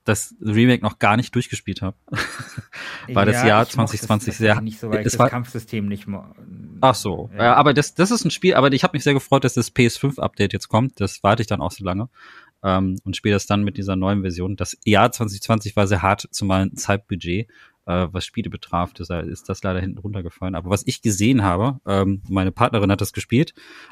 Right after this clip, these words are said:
Speaker 1: auf dem Beamer auch, ähm, fett, äh, groß aufgezogen. Ich glaub, wenn die Größe sind hundertzwanzig Zoll oder so. Und das sah einfach gut aus. <laughs>
Speaker 2: Ja,
Speaker 1: Das
Speaker 2: ja,
Speaker 1: sah so
Speaker 2: ja, ja.
Speaker 1: gut aus, ja.
Speaker 2: Es sieht, das sieht mega gut aus, das Spiel, aber mein Gott,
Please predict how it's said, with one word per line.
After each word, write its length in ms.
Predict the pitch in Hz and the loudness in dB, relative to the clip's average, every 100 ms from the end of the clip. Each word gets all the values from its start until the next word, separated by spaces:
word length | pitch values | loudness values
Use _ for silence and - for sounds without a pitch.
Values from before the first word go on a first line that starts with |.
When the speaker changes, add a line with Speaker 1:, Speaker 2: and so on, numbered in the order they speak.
| - | -6
Speaker 1:
auf 120 | 98 | 0
dem 120 | 113 | 4
Beamer 280 | 110 143 104 | 6 6 6
auch, 300 | 95 - - 110 | 4 2 0 4
ähm, 420 | 104 101 104 104 | 6 6 4 0
fett, 320 | - - 120 - | -2 0 0 0
äh, 260 | 107 107 | 0 0
groß 260 | 98 113 - | 2 2 4
aufgezogen. 380 | 110 - - 110 | 2 0 -2 0
Ich 80 | |
glaub, 180 | 107 - | 2 0
wenn 220 | 107 95 | 0 -2
die 100 | - | -6
Größe 300 | - 113 110 | -2 0 2
sind 140 | 98 95 | 2 2
hundertzwanzig 840 | 98 107 - - 104 - 92 - | 4 2 2 0 0 0 -6 -6
Zoll 280 | - 101 101 | 0 2 4
oder 180 | 87 87 | 2 0
so. 180 | 95 98 - - - | 0 -2 -6 -16 -16
Und 100 | - | -8
das 140 | - - | -4 2
sah 180 | 127 127 | 6 8
einfach 320 | 123 120 117 | 8 4 4
gut 220 | 127 139 | 6 8
aus. 400 | 131 131 123 - - - | 10 8 6 2 -10 0
<laughs> 180 | - - - - - - - 294 | 2 2 2 4 6 6 4 4
Speaker 2:
Ja, 300 | 294 277 269 | 6 6 8
Speaker 1:
Das 100 | 156 | 6
Speaker 2:
ja, 80 | - | 6
Speaker 1:
sah 180 | - | 6
so 100 | - | 6
Speaker 2:
ja, 60 | 160 | 6
ja. 100 | 156 | 6
Speaker 1:
gut 120 | 156 | 6
aus, 400 | - 120 131 - _ | 6 4 4 -2 _
ja. 220 | 120 117 - _ _ _ _ _ - | -2 -2 -4 _ _ _ _ _ -10
Speaker 2:
Es 160 | 127 | -4
sieht, 240 | 196 160 135 | -2 -2 -4
das 120 | 120 | -8
sieht 120 | 123 | -6
mega 260 | 135 156 147 | 0 2 2
gut 220 | 120 - | -2 -6
aus, 280 | 107 127 - | -4 -4 -6
das 100 | 127 | -10
Spiel, 180 | 131 | -4
aber 340 | 127 120 117 113 - - | -2 -2 -4 -6 -16 -18
mein 160 | 104 107 | -10 -10
Gott, 320 | 98 - - | -10 -14 -20